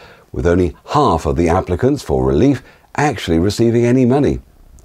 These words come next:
Even those who are eligible only receive, on average, around one thousand two hundred and twenty-five pounds, leaving a shortfall of two thousand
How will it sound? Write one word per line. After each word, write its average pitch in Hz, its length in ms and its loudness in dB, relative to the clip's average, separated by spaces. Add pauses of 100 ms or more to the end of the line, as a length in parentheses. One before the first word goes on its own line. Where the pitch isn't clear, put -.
(420)
Even 170 360 4
those 151 320 2
who 156 280 2
are 151 380 2
eligible 73 560 0 (280)
only 143 300 4
receive, 139 500 2
on 85 120 2
average, 95 400 2 (280)
around 117 380 2
one 90 220 2
thousand 98 680 0
two 98 140 -2
hundred 87 400 -2
and 98 100 -4
twenty-five 73 560 -2
pounds, 62 320 -6 (380)
leaving 85 320 -2
a 175 40 2
shortfall 110 640 2 (260)
of 107 280 -4
two 185 200 0
thousand 76 520 0